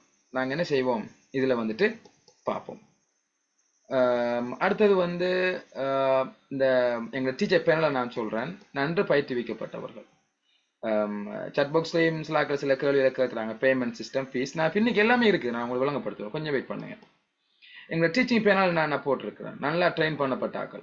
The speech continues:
பட்டதாரிகள். அதாவது இந்த பயிற்றுவிக்கப்பட்ட ஆட்கள் என்று சொல்ற ஆட்கள் என்னன்னு கேட்டால், நேரடியாக பயிற்றுவிக்கப்பட்ட ஆட்கள். எங்களோட ஸ்டாஃப் ஜித்தாவுல, இதுல துபாயிலேயும் இருக்கிறாங்க ஒரு லேடி, இந்தியன்.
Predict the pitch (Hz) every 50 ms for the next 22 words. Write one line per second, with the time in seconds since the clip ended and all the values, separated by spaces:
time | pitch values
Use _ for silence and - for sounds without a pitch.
0 | - - _ 156 151 - 196 180 117 113 107 107 110 110 104 98 - - _ _
1 | _ - - - - 147 156 156 170 175 175 170 180 202 220 220 262 262 262 214
2 | 254 190 214 208 - 208 202 202 185 196 185 180 175 165 - 170 170 170 170 165
3 | 165 165 160 156 160 165 165 160 - 143 139 196 226 226 226 165 165 185 214 240
4 | 277 285 294 294 285 277 262 240 220 170 180 175 165 - 143 135 113 - 110 -
5 | 98 - - 104 - - - - - - _ _ - - - - - 139 147 143
6 | 143 139 139 - - 196 196 208 202 - 135 131 147 165 160 214 220 220 214 160
7 | 160 160 160 156 147 139 131 127 123 120 113 117 117 113 117 - 131 151 165 208
8 | 226 233 233 226 214 185 180 143 147 135 117 113 113 113 113 117 113 104 104 -
9 | - 135 127 113 107 104 104 104 - -